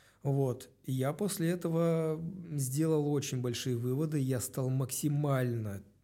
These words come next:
м, иначе, <laughs> скажем так, прописывать трудовые договора. Несмотря на то, что в законодательстве есть такое понятие, как штраф, я просто оставил там некоторые моменты, лазейки, которые существуют, а именно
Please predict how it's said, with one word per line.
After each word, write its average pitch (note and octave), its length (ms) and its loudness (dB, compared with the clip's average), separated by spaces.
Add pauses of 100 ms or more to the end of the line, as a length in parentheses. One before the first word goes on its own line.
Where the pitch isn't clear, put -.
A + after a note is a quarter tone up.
(140)
м, A#2 1000 -20 (180)
иначе, D3+ 540 2
<laughs> - 20 -6
скажем C3 480 0
так, A#2 260 -4
прописывать C3 640 -2
трудовые B2+ 560 -2
договора. A#2 760 -4 (280)
Несмотря C#3 380 -2
на C#3 40 -2
то, C#3+ 120 -2
что B2 300 -4
в B2 380 -14
законодательстве C#3 680 -2
есть C3+ 180 -2
такое A#2+ 220 -10
понятие, B2 300 -4
как C#3+ 120 -2
штраф, B3 340 -4
я C#3+ 100 -2
просто F3 360 -4
оставил C#3 380 -2
там A#2+ 240 -4 (420)
некоторые C#3+ 440 0
моменты, C#3+ 520 0
лазейки, C3 440 -2
которые C3 280 -4
существуют, C#3+ 720 0
а B2+ 60 0
именно B2 600 -2